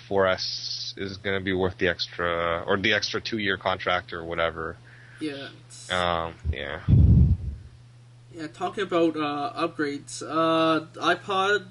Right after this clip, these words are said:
Speaker 2: Touch four G is now available in white. So
Speaker 1: Just like
Speaker 2: you
Speaker 1: the
Speaker 2: have
Speaker 1: phone?
Speaker 2: Yeah, exactly the color scheme of the phone,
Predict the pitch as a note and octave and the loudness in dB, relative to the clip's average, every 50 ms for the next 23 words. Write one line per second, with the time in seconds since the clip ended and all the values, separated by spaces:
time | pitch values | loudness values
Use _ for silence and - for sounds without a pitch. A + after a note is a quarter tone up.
0 | - - - - E3 E3+ - - - - - E3 D#3+ D#3+ D#3+ - D#3 D#3+ E3+ E3 | -20 -12 -4 -2 -2 -2 -2 -4 -6 0 2 4 4 4 2 0 0 2 2 2
1 | D#3 - D#3 D#3 E3 E3 D#3+ E3 D#3+ E3 D#3+ D#3 D#3+ D#3+ D#3+ C#3+ C#3 C#3 C#3 C#3 | 0 0 0 2 2 2 2 4 4 4 4 2 2 0 0 0 -2 -6 -8 -6
2 | C#3+ D#3 F3+ A#3+ B3+ - - - - - - - - - - - - - - - | -4 -2 -2 -2 -4 -8 -12 -20 -20 -20 -20 -20 -20 -20 -20 -20 -20 -20 -20 -20
3 | - - - - - - - - E3 D#3+ D#3+ D#3+ D#3+ D#3+ D#3 D#3+ D#3+ D#3 D#3 D#3 | -20 -20 -20 -20 -20 -10 -4 0 2 2 4 4 4 6 6 6 6 6 4 4
4 | D#3 C#3+ - - - - C3 - E3 D#3+ D#3+ A2 G2+ G#2+ C3+ C#3+ - - - - | 2 0 0 -2 0 0 2 2 2 2 4 4 4 2 0 -6 -12 -16 -18 -20
5 | - - - - - - - - E3 E3 D3+ - - - - - - - E3+ D#3+ | -20 -20 -20 -20 -20 -18 -10 -4 -2 -2 -2 -2 -6 -12 -16 -18 -16 -12 -12 -10
6 | E3 - E3 D#3 D#3+ E3 - - E3+ F3 E3+ E3+ E3 D#3+ D#3+ D#3 - - - - | -4 -2 0 2 2 0 0 0 2 2 2 4 4 2 2 2 -2 -8 -20 -20
7 | - - - - - - E3 - - F3+ E3+ F3 F3 F3 - F3 F3 E3 D#3 E3 | -20 -20 -20 -12 -8 -8 -6 -2 2 4 4 4 4 2 0 -2 0 0 0 -2
8 | D#3 D#3 - D#3 D#3 E3 F#3 F#3+ G3 G3+ | -4 -4 -2 0 0 0 0 -2 -4 -8